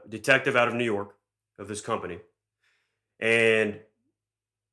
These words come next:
he sent us some samples, and he actually reached out to me. And he was like, "Look, I'm telling you, I got these supplements launched about a year ago. Um, you know, we're, we're starting to blow up." And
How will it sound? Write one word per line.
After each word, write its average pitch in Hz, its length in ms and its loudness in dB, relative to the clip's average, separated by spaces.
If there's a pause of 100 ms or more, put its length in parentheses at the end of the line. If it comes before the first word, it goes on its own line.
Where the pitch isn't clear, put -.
(120)
he 135 200 -4
sent 151 280 0
us 143 120 0
some 143 140 -4
samples, 123 420 0
and 113 80 -4
he 180 80 0
actually 180 220 0
reached 151 200 0
out 139 180 4
to 123 60 -6
me. 117 280 -2 (1080)
And 110 160 -4
he 120 80 -4
was 117 160 -4
like, 113 160 -2
"Look, 120 180 -2
I'm 104 100 -4
telling 127 340 0
you, 120 360 -4
I 104 100 -4
got 110 180 0
these 107 160 -10
supplements 113 520 -4 (300)
launched 110 320 -6
about 110 220 0
a 98 40 -2
year 117 220 0
ago. 107 520 0 (600)
Um, 95 520 -10 (100)
you 104 120 -10
know, 101 140 -4
we're, 101 180 -8
we're 98 120 -10
starting 107 260 -6
to 87 60 -8
blow 101 240 -4
up." 131 360 -2 (140)
And 101 540 -8